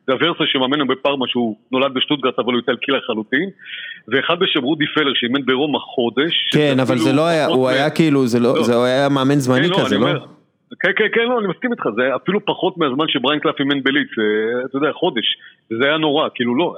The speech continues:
Speaker 1: אגב, לא, זה היה זמני כי אמרו, "בוא נתחיל", אבל זה היה כל כך נורא, שאפילו את הזמני לא נתנו לו לסיים. זאת אומרת, אין לנו אף מאמן גרמני שאימן באיטליה.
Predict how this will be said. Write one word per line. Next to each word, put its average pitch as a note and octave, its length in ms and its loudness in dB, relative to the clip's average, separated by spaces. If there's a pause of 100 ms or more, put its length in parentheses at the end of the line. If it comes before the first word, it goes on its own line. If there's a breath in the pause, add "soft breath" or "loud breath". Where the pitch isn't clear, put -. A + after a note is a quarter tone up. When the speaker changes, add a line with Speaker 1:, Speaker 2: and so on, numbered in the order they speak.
Speaker 1:
אגב, D#3 140 -4 (300)
לא, D3 220 0 (240)
זה C3 60 -4
היה F3+ 100 -2
זמני F3 340 -2
כי E3 300 -2
אמרו, D3+ 180 -2
"בוא D#3 180 0
נתחיל", G#3 260 -2
אבל B2 140 -2
זה A2+ 60 0
היה F3+ 60 0
כל D3+ 140 -10
כך F3+ 100 -4 (120)
נורא, E3 320 0 (320 soft breath)
שאפילו F#3 340 -2
את - 60 -4
הזמני C#3+ 360 0
לא C#3 160 0
נתנו G#2 220 -6
לו G#2 140 -2
לסיים. G#2 300 -4 (380 loud breath)
זאת D3 100 -6
אומרת, E3 240 0
אין F#3+ 80 2
לנו F3+ 220 0
אף F3 120 -6
מאמן D#3 180 0
גרמני D3 540 0
שאימן C3 360 -2
באיטליה. A#2 480 -2